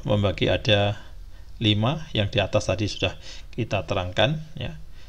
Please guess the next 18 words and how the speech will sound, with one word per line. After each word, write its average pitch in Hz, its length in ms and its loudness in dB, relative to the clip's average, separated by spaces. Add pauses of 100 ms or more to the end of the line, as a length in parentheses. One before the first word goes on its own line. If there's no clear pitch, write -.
(140)
Jadi 110 160 6
ada - 80 6
planning, 110 480 6
organizing, 110 800 4 (560)
commanding, 101 640 6 (320)
coordinating, 98 640 4
dan 104 240 2
controlling. 85 480 -2 (320)
Lalu 110 140 6 (100)
Kuhn 139 220 10 (420)
juga - 480 4
membagi 107 400 6
ada 98 240 8
lima, 104 480 6
ada 98 160 4
organizing, 101 720 4
ada 90 160 -2
staffing, 120 640 2